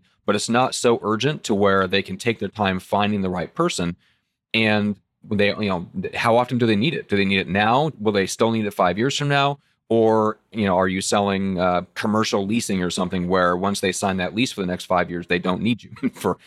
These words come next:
for another five years until their building lease comes up? Like, all those things, you gotta take those things into consideration before you choose to put out a podcast versus doing something like a YouTube channel or a blog that will catch S E O traffic. Those are all things to take into consideration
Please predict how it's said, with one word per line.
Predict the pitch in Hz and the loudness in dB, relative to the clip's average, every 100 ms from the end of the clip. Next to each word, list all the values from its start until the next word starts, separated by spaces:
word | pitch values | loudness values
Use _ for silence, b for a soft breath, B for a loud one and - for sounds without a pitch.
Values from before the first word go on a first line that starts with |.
| 160 | -4
for | 117 | 0
another | 113 107 | 0 2
five | 117 101 | 2 2
years | 95 95 | 2 -2
until | 92 95 | 0 -2
their | |
building | 87 123 117 87 | 2 0 0 -4
lease | 80 | -6
comes | - 82 | -6 -4
up? | 85 | -4
Like, | 90 95 | -2 0
all | 120 | 2
those | 113 104 | 2 0
things, | 107 98 | -2 -2
you | 98 | -2
gotta | 85 | -2
take | 95 90 | -4 -4
those | 90 87 | -4 -4
things | 90 90 | -6 -6
into | 87 | -6
consideration | 85 85 92 90 110 165 95 87 - _ _ | -6 -8 -6 0 0 0 -4 -10 -12 _ _
before | 98 - 120 117 | -6 0 2 4
you | 107 | 0
choose | - 104 | -2 -4
to | 95 | -4
put | - 95 | -4 0
out | 87 | 0
a | 82 | -2
podcast | - 160 180 101 85 - | -2 -2 0 -2 -2 -2
versus | 92 90 95 | -6 -4 -4
doing | 95 90 | -4 -4
something | 87 90 90 | -4 -6 -6
like | 87 80 | -4 -4
a | 104 | -4
YouTube | 101 143 - 95 | -2 -4 -4 -6
channel | - 85 76 - | -4 -6 -6 -4
or | 87 | -2
a | 92 | -2
blog | 95 101 117 82 71 95 _ _ | -2 0 2 2 -2 -12 _ _
that | 98 | -2
will | 92 | 0
catch | 87 92 87 | -2 -4 -4
S | 87 87 | -4 -4
E | 92 | 0
O | 110 | 0
traffic. | - 87 71 87 | 0 -6 -6 -6
Those | 92 92 | -4 -2
are | 95 | 0
all | 90 | 0
things | 92 90 | -2 -10
to | 90 | -12
take | - 85 | -18 -18
into | 85 | -18
consideration | - 85 90 98 101 117 87 | -12 -10 -6 0 0 0 -8